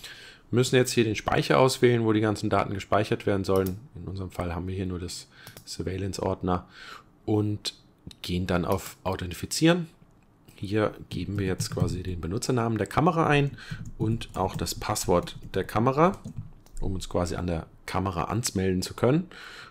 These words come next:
und gehen hier auf Authentifizieren. Anschließend kriegen wir schon das, dass es okay war.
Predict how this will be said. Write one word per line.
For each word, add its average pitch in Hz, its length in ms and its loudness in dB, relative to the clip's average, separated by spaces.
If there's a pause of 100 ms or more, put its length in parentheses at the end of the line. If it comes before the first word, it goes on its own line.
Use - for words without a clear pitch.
und 165 260 0
gehen 110 140 4
hier 104 160 2
auf - 140 -2
Authentifizieren. - 680 -4 (1000)
Anschließend 92 760 -2
kriegen 90 180 -8
wir 90 60 -8
schon 92 200 -6
das, - 320 -10 (160)
dass - 220 -10
es - 100 -10
okay 147 320 2
war. 127 300 4